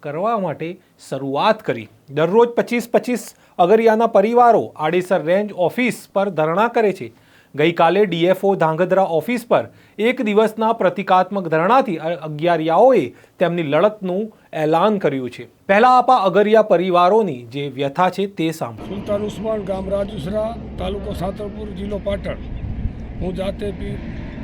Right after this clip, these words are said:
Speaker 2: મીઠું પકવતો આગળ્યો છું. આઠ માસ રણમાં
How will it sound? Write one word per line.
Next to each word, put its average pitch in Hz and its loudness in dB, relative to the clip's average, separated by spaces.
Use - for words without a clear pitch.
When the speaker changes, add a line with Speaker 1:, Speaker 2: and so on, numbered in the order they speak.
Speaker 2:
મીઠું 175 -6
પકવતો 214 -4
આગળ્યો 202 0
છું. - 0
આઠ - 2
માસ 320 2
રણમાં 214 -2